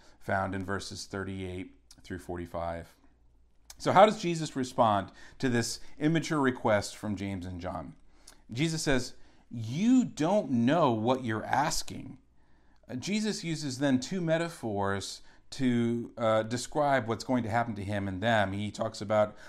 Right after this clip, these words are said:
a cup that they'll drink and a baptism that they'll have. And by this, he means that they're gonna experience suffering and death as well.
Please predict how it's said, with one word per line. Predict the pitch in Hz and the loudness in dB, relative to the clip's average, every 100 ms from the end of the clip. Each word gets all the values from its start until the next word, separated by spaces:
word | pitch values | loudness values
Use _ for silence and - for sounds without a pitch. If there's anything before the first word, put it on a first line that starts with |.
| - | -10
a | 117 | -8
cup | - - 143 156 | -2 2 4 2
that | 170 - | -2 -4
they'll | 151 | -4
drink | 147 151 147 151 | -4 -2 0 0
and | 131 | -2
a | 117 | -4
baptism | 104 127 127 143 - 101 85 87 - - - - - | -2 0 0 0 -4 -6 -6 -10 -12 -16 -20 -20 -4
that | 107 104 | -4 -2
they'll | 98 85 | -2 -2
have. | 95 92 92 | -2 0 0
And | 101 101 | -2 2
by | 135 160 | 6 6
this, | 147 131 | 4 -2
he | 131 | 0
means | 120 113 107 | 0 0 -4
that | 104 | -4
they're | 117 | -4
gonna | 123 113 | -2 -4
experience | 104 - 120 113 107 104 - - - - - | -6 -10 -6 -4 -2 -4 -8 -16 -20 -18 -10
suffering | - 127 - 127 120 113 113 | 0 0 2 -2 0 0 -4
and | 110 101 | -4 -2
death | 110 98 95 - - - | 2 2 2 -4 -20 -12
as | 95 - | -8 -6
well. | 110 117 101 92 - | 2 4 4 2 -8